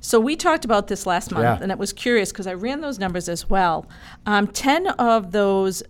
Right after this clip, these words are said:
Speaker 1: fourteen that sold were, um, six forty to six twenty-two to six forty.
Speaker 2: Yep.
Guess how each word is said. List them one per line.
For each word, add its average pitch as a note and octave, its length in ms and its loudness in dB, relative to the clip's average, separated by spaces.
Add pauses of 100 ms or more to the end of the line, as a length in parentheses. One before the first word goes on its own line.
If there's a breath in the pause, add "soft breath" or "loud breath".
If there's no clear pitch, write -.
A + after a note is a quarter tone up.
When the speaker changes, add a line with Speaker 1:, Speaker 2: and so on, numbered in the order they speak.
(140)
Speaker 1:
fourteen G#3 480 -2
that - 180 -6
sold F3+ 580 -4
were, F3 460 -4
um, E3+ 560 -8
six - 380 -8
forty A#3 320 0
to G#3 100 -6
six - 300 -8
twenty-two B3+ 400 0
to G#3+ 80 -4
six - 240 -10
forty. - 340 -12
Speaker 2:
Yep. - 320 -2